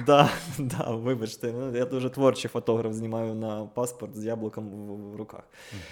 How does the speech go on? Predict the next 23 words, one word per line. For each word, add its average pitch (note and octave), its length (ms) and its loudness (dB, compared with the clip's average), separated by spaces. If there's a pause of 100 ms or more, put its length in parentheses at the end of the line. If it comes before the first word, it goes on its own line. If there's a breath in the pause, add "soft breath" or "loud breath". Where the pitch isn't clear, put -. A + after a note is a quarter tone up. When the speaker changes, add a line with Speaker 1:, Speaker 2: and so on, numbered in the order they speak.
(180 loud breath)
Speaker 1:
Дивись, A#2 420 0 (580 soft breath)
а, A2 640 0 (520)
Speaker 2:
Помітка: C#3 440 2
Speaker 1:
я G2 60 -6
Speaker 2:
додати F#2+ 460 -6
Магріта F#2 560 -6
в E2+ 140 -16 (680)
доску F#2+ 480 -14
на F2+ 140 -10
Пінтерест. F2+ 580 -10 (580)
Speaker 1:
<laughs> - 1300 -8
Точно. G#2+ 460 -4 (340 loud breath)
А, G#2+ 600 -2
до G2+ 280 0
речі, A#2+ 340 4
е, F#2 80 -14 (880)
ви G#2 240 -4
ж A#2 160 -4
можете A#2 380 -2
подивитись, G#2+ 800 -6
е, G#2 360 -2 (380)
про A#2 140 -4
всі G#2 460 -8